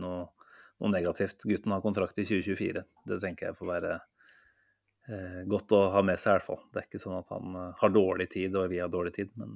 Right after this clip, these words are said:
eh, men vi snakket litt om det i forrige episode, at en ny kontrakt bør kanskje allerede snart være i hende på Bukayo Saka for å virkelig vise han at dette er, eh, du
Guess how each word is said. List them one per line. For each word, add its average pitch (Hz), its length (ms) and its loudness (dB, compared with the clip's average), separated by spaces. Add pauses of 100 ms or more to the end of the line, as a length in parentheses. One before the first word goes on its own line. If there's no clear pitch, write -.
eh, - 640 -20 (500)
men 104 140 -2
vi - 40 -6
snakket 110 280 4
litt 107 100 2
om 98 80 2
det 98 80 0
i - 60 0
forrige 92 180 2
episode, 98 400 0
at - 240 -10
en 98 160 -6
ny 90 160 -6
kontrakt 104 400 -4
bør 92 380 -4
kanskje 95 320 -2
allerede 92 400 -2
snart 90 280 -8
være 90 300 -2 (1080)
i 101 120 0
hende 95 380 2 (100)
på 107 80 -2
Bukayo 98 480 2
Saka 104 400 -4
for 113 240 -4
å 98 60 -6 (1300)
virkelig 95 540 -2
vise 90 260 -2
han 92 140 0 (200)
at - 240 -10
dette - 300 -6
er, 92 320 -8
eh, 92 380 -10 (500)
du 95 220 -4